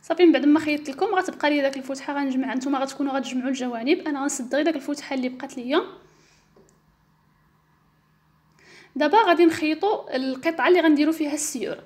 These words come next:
كنجيبوها كي قلت لكم، كطراسيو الحزام ديالكم من الظهر ومن الامام بالطباشير على البياسه، وغادي نجيبوا القطعه بحال هكا كي كتشوفوا، كان اثنين سنتيم للداخل، وكنحطوها بحال هكا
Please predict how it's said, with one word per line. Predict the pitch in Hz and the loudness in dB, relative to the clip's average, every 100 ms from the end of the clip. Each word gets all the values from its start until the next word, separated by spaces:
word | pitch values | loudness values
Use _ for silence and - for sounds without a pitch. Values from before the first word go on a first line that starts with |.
| _ | _
كنجيبوها | 254 277 269 269 277 | -6 -4 -4 -4 -4
كي | 254 247 | -4 -6
قلت | 254 | -8
لكم، | 262 262 | -6 -4
كطراسيو | 254 262 269 269 269 | -4 -2 -4 -4 -6
الحزام | 262 294 262 254 | -2 -2 0 -2
ديالكم | 247 240 269 247 | -2 -4 -4 -2
من | 247 262 | -2 -4
الظهر | - 277 262 | -2 -4 -4
ومن | 247 | -6
الامام | - 226 262 370 | -6 -4 2 0
بالطباشير | - 277 233 226 320 | 0 -2 -2 -2 -2
على | 277 226 220 | -2 -4 -6
البياسه، | 214 214 - - - 392 523 - - - - | -6 -10 -8 -8 -4 -4 -6 -12 -20 -20 -16
وغادي | - 277 330 | -2 4 8
نجيبوا | 285 277 262 | 8 6 0
القطعه | 262 254 196 | -2 -4 -2
بحال | 233 - 285 | -4 -2 -2
هكا | 202 - 339 453 - _ _ _ _ _ | -4 0 0 0 -16 _ _ _ _ _
كي | - | -8
كتشوفوا، | - - - 247 320 | -8 -6 -8 -4 -2
كان | 320 | 0
اثنين | 277 277 285 | 0 -2 -4
سنتيم | 285 269 269 269 | -2 -2 -2 -2
للداخل، | 247 208 220 214 - 494 - - _ _ _ _ _ _ _ | -2 -4 -4 -2 0 0 -2 -14 _ _ _ _ _ _ _
وكنحطوها | 277 302 320 - - 302 285 | -4 -2 -2 -4 -4 0 0
بحال | - 277 | -2 -4
هكا | 220 220 285 | -4 0 -2